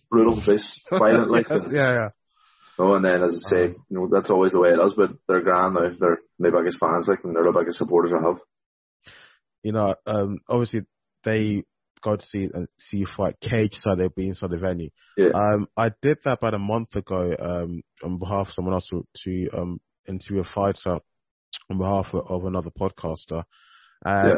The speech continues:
Speaker 2: I have to say that up until that point, that was my first cage side event, watching a fight live.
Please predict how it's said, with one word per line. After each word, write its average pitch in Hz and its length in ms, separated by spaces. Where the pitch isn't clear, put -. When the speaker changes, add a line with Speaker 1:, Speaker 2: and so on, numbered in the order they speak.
Speaker 2:
I 104 120
have 135 120
to 104 80
say 104 320
that - 180
up 117 180
until 123 280
that 95 220
point, 98 400
that 117 100
was 117 160
my 98 120
first 117 580
cage 104 260
side 95 200
event, 92 260
watching 98 340
a - 40
fight 87 300
live. 95 400